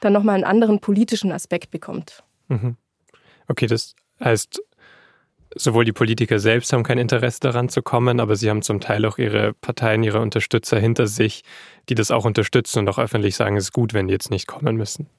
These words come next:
Speaker 1: Ja, also genau, weil sie halt dahinter größere politische Agenda dahinter sehen. Es wird dem Bitar oder diesem Richter auch öfter mal vorgeworfen, von den Politikern dann eben auch, dass er eine politische Agenda verfolgen würde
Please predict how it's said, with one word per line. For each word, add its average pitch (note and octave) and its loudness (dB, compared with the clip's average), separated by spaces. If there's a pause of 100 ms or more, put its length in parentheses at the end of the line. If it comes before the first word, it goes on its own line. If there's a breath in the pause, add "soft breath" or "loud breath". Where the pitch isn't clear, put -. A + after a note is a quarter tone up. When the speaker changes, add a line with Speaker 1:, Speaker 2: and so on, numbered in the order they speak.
Speaker 1:
Ja, A3 4
also G#3+ 4 (120)
genau, F#3+ 4
weil G#3 4
sie A#3+ 2
halt A3 0
dahinter B3+ 2
größere A#3+ 2
politische A3 -2
Agenda G3+ 4
dahinter F3 -2 (120)
sehen. E3 0 (380 loud breath)
Es - -2
wird G#3+ 0 (100)
dem G3+ 4
Bitar G3 2
oder G#3 2
diesem G3 -2
Richter G#3 -2
auch G3 -4
öfter G#3 -2
mal G3 0
vorgeworfen, C4+ 0
von A#3 -4
den A#3 0
Politikern B3 -2
dann A3+ -2
eben A3+ -2
auch, B3 -4
dass - -6
er G3+ 0
eine G3 -2
politische A3 -2
Agenda G#3+ 2
verfolgen A3+ -2
würde B3 2